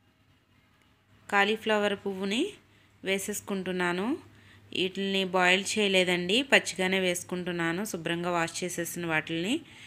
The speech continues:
అలా వేసుకుంటున్నాను. ఏంటంటే మనం ముందుగా అందుకనే టమాటా ముక్కలు వేసుకున్న వెంటనే కాలీఫ్లవర్ పువ్వు వేసుకోవాలి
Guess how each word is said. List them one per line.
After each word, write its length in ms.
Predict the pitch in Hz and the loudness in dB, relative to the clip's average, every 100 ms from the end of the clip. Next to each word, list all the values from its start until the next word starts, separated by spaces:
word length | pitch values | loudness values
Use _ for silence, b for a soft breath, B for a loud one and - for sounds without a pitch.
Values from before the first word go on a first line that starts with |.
| B B B | B B B
అలా 200 | 180 180 | 0 0
వేసుకుంటున్నాను. 1000 | 180 170 - 190 180 180 170 160 202 320 - B B B - | 2 0 -2 -4 -4 -2 -2 -2 -2 -6 -8 B B B -6
ఏంటంటే 720 | - 185 190 196 190 190 240 | 0 2 4 2 2 2 2
మనం 300 | 214 190 185 | 2 2 0
ముందుగా 380 | 185 180 180 202 | 0 0 2 2
అందుకనే 540 | 190 180 180 180 208 285 | 2 0 0 0 2 2
టమాటా 400 | 196 180 175 185 | 0 0 0 0
ముక్కలు 280 | 190 - | -2 -2
వేసుకున్న 460 | 190 175 175 175 180 | 0 -2 -4 -6 -4
వెంటనే 540 | 180 170 170 190 302 - B B B B - | -2 0 0 0 0 -2 B B B B 2
కాలీఫ్లవర్ 560 | 196 190 196 202 190 | 2 2 0 0 0
పువ్వు 240 | 190 190 180 | -2 -4 0
వేసుకోవాలి 840 | 170 170 - 170 165 165 196 330 | 0 0 -4 -2 0 0 0 -4